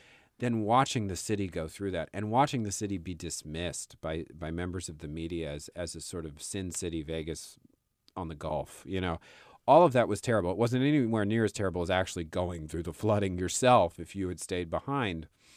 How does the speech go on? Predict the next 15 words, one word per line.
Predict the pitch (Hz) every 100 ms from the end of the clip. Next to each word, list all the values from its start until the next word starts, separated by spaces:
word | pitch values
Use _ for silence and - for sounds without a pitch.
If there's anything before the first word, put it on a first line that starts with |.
| - - _ _ _ _ - _
But | 104 117
all | 120 160 185
of | 127
that, | 104 82 73 73 - _ _ - - _
um, | 110 113 110 104 104 104 - _ _ _ _ _
left | 127 151 151
me | 135 117
with | 110
the | 107
sense | 95 113 110 107
that, | - 101 -
uh, | 110 78 120
you | 151 151
know, | 156
like, | 131 123 87